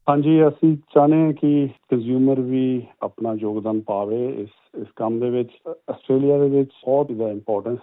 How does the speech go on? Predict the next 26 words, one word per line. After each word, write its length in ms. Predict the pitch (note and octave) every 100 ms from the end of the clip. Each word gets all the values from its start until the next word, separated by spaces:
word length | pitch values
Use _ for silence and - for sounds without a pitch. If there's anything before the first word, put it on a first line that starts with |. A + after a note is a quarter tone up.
| A#2+
ਹੈਗੀ 300 | G#2+ A2 A2+
ਹੈ 160 | A2+
ਔਰ 320 | - G#2 - -
ਇੰਡਸਟਰੀ 600 | G#2 G#2 G#2+ - - A2+
ਵੀ 180 | A2+ A2 G#2+
ਤੇ 200 | A2 G#2+
ਗਵਰਨਮੈਂਟ 500 | G2+ G2 G#2 A2 G#2+
ਵੀ 300 | A2 A2 A2 _ -
ਬਹੁਤ 160 | C3+
ਜ਼ਿਆਦਾ 240 | D3 C3 C3
ਇਨਵੈਸਟ 360 | A#2+ A#2 - -
ਕਰਦੀ 400 | G#2 G2 G2 G2+
ਹੈ 80 | G2
ਕਿ, 420 | - G#2 G2+ F#2 - -
ਅਹ, 320 | F#2+ F#2+ - -
ਜਿਹੜਾ 200 | - G2+
ਫਰੂਟ 420 | F#2 - G#2+ G#2 F#2+
ਜਾਂ 140 | G#2+
ਵੈਜੀਟੇਬਲ 560 | G2 F#2+ - G2 G2 G2
ਜਾਂ 160 | G2 G2+
ਤੁਹਾਡਾ 220 | - A2 F#2+
ਫੂਡ 360 | - A2 A2
ਹੈਗਾ, 400 | - F#2 G2 F#2+ - _ -
ਉਹ 80 |
ਸੇਫ 360 | B2 - A2 -
ਰਹੇ। 320 | - - -